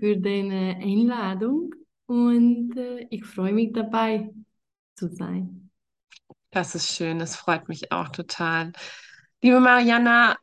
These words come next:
Speaker 2: ähm, lass uns doch mal zurückgehen. Bevor wir auf die Diagnose eingehen, würde ich aber total gerne wissen, du hast mir eben erzählt, du wohnst seit fünfundzwanzig Jahren hier in Südtirol.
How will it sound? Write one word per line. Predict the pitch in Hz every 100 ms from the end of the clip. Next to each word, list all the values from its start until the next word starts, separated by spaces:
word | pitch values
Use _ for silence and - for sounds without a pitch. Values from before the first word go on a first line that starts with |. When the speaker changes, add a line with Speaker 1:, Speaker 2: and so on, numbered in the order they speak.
| _
Speaker 2:
ähm, | 220 214 220 214 196 -
lass | 220 240
uns | 285 -
doch | 233 202
mal | 226 214 208 196
zurückgehen. | - - 196 202 196 - 175 165 165 160 175
Bevor | 175 196 254 262
wir | 262 220
auf | 226 -
die | 220 214
Diagnose | 220 208 202 - 226 294 339 226 202 190 -
eingehen, | 208 247 254 233 220 214 196
würde | 226
ich | 233 -
aber | 226
total | 226 202 220 214
gerne | 208 208 202 185
wissen, | 190 196 247 247
du | 220
hast | 208 208 -
mir | 202
eben | 202 208
erzählt, | 196 202 - 208 208
du | 190
wohnst | 185 202 208 -
seit | 190 190
fünfundzwanzig | - 220 220 208 196 190 185 190 202
Jahren | 190 190 190
hier | 190
in | 180
Südtirol. | 175 190 202 - 170 156 151 147 147